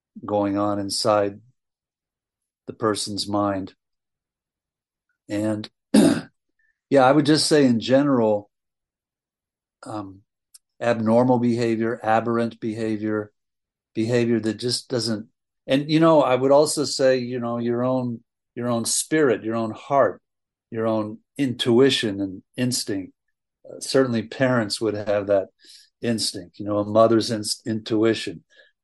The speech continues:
Fathers have <laughs> intuition too. Um, you know, he-, heed those promptings. At least, at the very least,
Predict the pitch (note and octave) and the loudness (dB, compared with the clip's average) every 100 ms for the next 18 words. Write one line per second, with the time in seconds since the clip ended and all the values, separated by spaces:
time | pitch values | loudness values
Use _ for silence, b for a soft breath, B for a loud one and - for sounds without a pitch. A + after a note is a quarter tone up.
0 | _ - A#2 A#2+ A2+ - A2+ B2 A#2+ A#2+ | _ 2 4 6 2 2 2 0 -2 -2
1 | A2+ G#2 A#2 G2 - G#2 F#2 _ _ _ | -2 -2 -8 -10 -6 -6 -6 _ _ _
2 | _ _ - B2+ B2+ _ _ _ - G#2+ | _ _ -20 -20 -20 _ _ _ -2 0
3 | G#2 B2 D3+ C#3+ - D#3+ E3 B2 A#2 A2 | 2 4 4 2 -2 0 2 4 4 4
4 | G#2 - - _ _ _ _ _ _ _ | 0 -6 -10 _ _ _ _ _ _ _
5 | - B2+ A#2 A2 G#2 F2+ - - _ - | -2 0 0 -2 -10 -10 -12 -14 _ -20
6 | G#2+ _ - _ _ _ - A#2 B2+ D#3+ | -20 _ -20 _ _ _ -8 2 4 4
7 | - A#2 C3 A2+ D#3+ C#3+ A#2+ C#3+ C#3 - | 4 -2 -2 4 6 6 4 2 2 -2